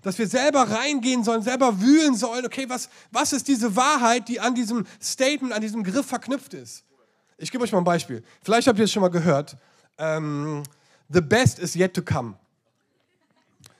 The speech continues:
Ist ein Hammer-Statement. Ne, das Beste kommt noch. Vielleicht hast du das schon mal gehört.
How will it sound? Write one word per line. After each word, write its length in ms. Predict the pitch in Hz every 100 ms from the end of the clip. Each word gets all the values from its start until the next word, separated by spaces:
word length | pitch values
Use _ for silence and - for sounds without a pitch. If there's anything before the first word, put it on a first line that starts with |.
| _ _ _ _ _ _ _ _ _
Ist 220 | 196 196
ein 140 | 208 -
Hammer-Statement. 920 | 254 294 262 254 277 185 180 330 - - _ _ _ _ _ _ _ _
Ne, 120 | 185 226
das 180 | 202
Beste 300 | 240 254 -
kommt 280 | 190 208 214
noch. 220 | 165 117
Vielleicht 240 | - 165 208
hast 100 | 190
du 40 |
das 80 | 180
schon 100 | 180
mal 60 | 160
gehört. 400 | 156 156 120